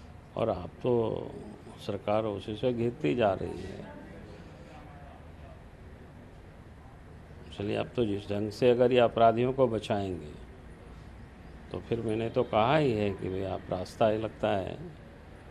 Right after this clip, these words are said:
इनका भी हटवार की तरफ जाते हुए दिख रहा है।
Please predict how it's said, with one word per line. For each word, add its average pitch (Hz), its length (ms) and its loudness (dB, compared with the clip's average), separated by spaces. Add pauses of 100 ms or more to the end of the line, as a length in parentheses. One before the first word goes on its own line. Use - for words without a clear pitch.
(200)
इनका 104 340 2
भी 107 180 0 (640)
हटवार 101 380 -2
की 120 180 -4
तरफ 110 340 -2
जाते 95 280 -4
हुए 107 220 -2
दिख 120 220 -4
रहा 87 160 -4
है। - 220 -12